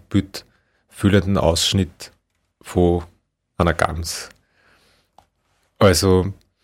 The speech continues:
einfach sehr, sehr darauf zu achten, was, was will ich am Bild haben und was will ich nicht am Bild haben, abgesehen von dem, was eh klar ist, dass ich am Bild haben will. Also das ist jetzt schwer verständlich wahrscheinlich, aber wenn ich jetzt im Gesäuse zum Beispiel eine Gams sehe,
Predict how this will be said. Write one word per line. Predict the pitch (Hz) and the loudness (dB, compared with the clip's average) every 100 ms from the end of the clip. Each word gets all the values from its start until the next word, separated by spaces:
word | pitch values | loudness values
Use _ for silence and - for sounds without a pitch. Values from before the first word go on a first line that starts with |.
| _ _ _ _ _ _ _ _ _ | _ _ _ _ _ _ _ _ _
einfach | 117 123 - | 0 0 -2
sehr, | - 110 117 113 | 0 4 4 2
sehr | - 107 110 | 0 4 6
darauf | 107 104 | 6 4
zu | - 110 | 2 0
achten, | 107 - 110 107 95 | 0 0 -4 -2 4
was, | 104 - - - _ _ _ _ | 4 2 -4 -6 _ _ _ _
was | 92 82 98 | 0 2 4
will | 127 | 6
ich | 123 | 6
am | 95 | 6
Bild | 85 135 | 4 4
haben | 110 104 | 4 4
und | |
was | 101 - | 2 0
will | 95 | 2
ich | |
nicht | 92 101 | 4 4
am | 101 | 4
Bild | 104 101 | 2 0
haben, | 92 98 - _ _ | 2 0 -2 _ _
abgesehen | - - - - 101 | -2 0 -2 2 0
von | 95 - | 0 0
dem, | 92 95 95 - _ _ - | 2 2 0 -12 _ _ -4
was | 90 95 - | 0 0 -2
eh | - 98 80 | -4 -2 -2
klar | - 85 85 | 2 4 4
ist, | 85 87 | 2 -4
dass | 80 | -4
ich | |
am | 85 | -4
Bild | 82 82 | -4 -4
haben | 85 82 | -4 -4
will. | 80 - - - - _ - | -4 -6 -16 -20 -20 _ -2
Also | 92 82 90 85 _ _ _ | 0 2 0 0 _ _ _
das | 85 | -4
ist | 101 | -2
jetzt | 87 - - | -2 -2 2
schwer | 92 92 | 2 2
verständlich | 90 90 95 101 | 0 0 2 0
wahrscheinlich, | 104 98 92 95 | 2 2 2 2
aber | 90 92 - _ _ _ _ _ _ _ _ _ _ _ _ - | 2 0 -6 _ _ _ _ _ _ _ _ _ _ _ _ -2
wenn | 98 | 2
ich | 98 | 4
jetzt | 95 - 101 | 2 0 -2
im | 92 | -2
Gesäuse | 82 92 92 98 | 2 4 2 0
zum | 98 | -2
Beispiel | 95 85 98 | 0 0 -2
eine | 95 | -2
Gams | 87 82 98 | 0 0 0
sehe, | 113 110 - 107 107 | -4 -2 2 2 2